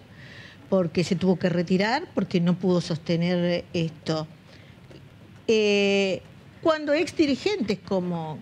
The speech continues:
eh, este, que, que de la Federación Agraria han dicho,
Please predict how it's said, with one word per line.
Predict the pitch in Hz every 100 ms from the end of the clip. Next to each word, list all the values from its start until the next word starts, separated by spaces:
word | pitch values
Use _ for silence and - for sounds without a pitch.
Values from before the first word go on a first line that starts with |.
| 143
eh, | 156 156 - 156
este, | - - - 180 170 160 147 147 127 127 117 - - -
que, | - 220 190 151
que | - 190 180
de | 170 180
la | 175
Federación | 165 180 170 - 240
Agraria | 247 262 226 190
han | - 214
dicho, | 208 233 202